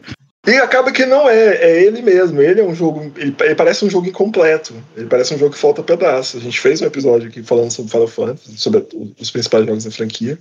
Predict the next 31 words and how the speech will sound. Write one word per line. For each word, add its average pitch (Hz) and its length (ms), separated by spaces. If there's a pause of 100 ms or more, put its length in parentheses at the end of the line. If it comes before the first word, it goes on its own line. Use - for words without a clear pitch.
Tá - 140
sendo 165 240
engraçado, 143 680 (160)
é 120 120
uma 160 80
experiência 143 400
engraçada 127 520
jogar 123 320
o 117 80
Final 117 240
Fantasy 113 280
treze 113 240
de 135 80
novo. 110 240 (400)
Nem 156 120
cheguei 269 280
a 208 60
terminar, 202 500
porque 165 200
é 185 60
uma 170 100
coisa 180 200
que, - 80 (480)
como 190 160
eu - 20
disse, 170 180
como 175 100
ele 185 60
é 190 40
muito 190 160
bobo, 143 500